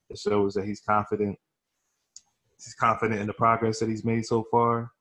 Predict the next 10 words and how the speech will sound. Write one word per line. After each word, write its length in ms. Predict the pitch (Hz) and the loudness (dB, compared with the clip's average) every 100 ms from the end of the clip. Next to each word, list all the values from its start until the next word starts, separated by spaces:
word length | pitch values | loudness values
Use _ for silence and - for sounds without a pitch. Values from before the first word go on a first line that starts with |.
| _ _ _ _ - | _ _ _ _ -6
Uh, 460 | 90 92 90 90 90 _ _ _ | -4 -4 -4 -8 -10 _ _ _
and, 400 | 95 92 92 92 95 _ | -12 -10 -10 -12 -14 _
you 60 | 101 | -10
know, 320 | 95 95 104 _ _ _ _ | -6 -6 -10 _ _ _ _
I 20 | - | -16
think 160 | 101 | -12
he'll, 240 | 98 95 98 | -8 -8 -8
you 80 | 98 | -8
know, 260 | 92 95 - | -10 -10 -16
start 260 | - 104 | -8 -8